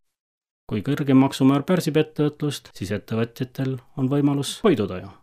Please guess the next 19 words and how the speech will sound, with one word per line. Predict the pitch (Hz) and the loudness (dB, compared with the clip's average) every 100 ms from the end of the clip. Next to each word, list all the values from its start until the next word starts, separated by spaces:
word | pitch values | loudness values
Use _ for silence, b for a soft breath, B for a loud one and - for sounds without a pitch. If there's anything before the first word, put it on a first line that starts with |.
| _ | _
maksudest. | 110 104 - 120 117 - _ _ _ _ _ _ _ _ _ 101 | -12 -10 -10 -12 -14 -16 _ _ _ _ _ _ _ _ _ -4
Ja | |
ei | 98 | -2
tarvitse | 101 110 110 - 135 | 0 -2 -4 0 0
ju | 139 139 _ - | 2 -2 _ -4
siin | 104 | -2
üldse | 104 - 120 | -2 0 0
midagi | 123 123 127 131 123 - | 2 2 2 -2 -4 -4
üllatuslikku | 143 107 120 - 117 - 117 104 - 127 | -2 0 -2 -2 -6 -4 -6 -6 -8 -8
leida | 117 117 120 | -6 -2 -4
ükskõik | 123 - 139 - | -4 -2 -4 -4
millisest | 101 95 98 - - 107 | -10 -8 -8 -8 -4 -2
riigist. | 101 95 - - _ _ _ _ _ _ _ _ _ 175 | -2 -2 -8 -10 _ _ _ _ _ _ _ _ _ -6
Üks | - - - | -2 -4 0
kõige | 214 190 175 147 | 2 2 0 0
uudsemaid | 185 185 - 151 131 120 110 - - | 0 0 2 6 8 6 2 -6 -8
lähenemisi | 139 127 107 104 104 110 104 101 - | -2 0 2 0 0 2 2 0 -4
mikroökonoomikas | 104 - 107 - 185 170 120 - 110 - 113 | -8 -4 -6 -2 -2 0 -2 -4 -4 -2 0
ja | 110 107 | 2 0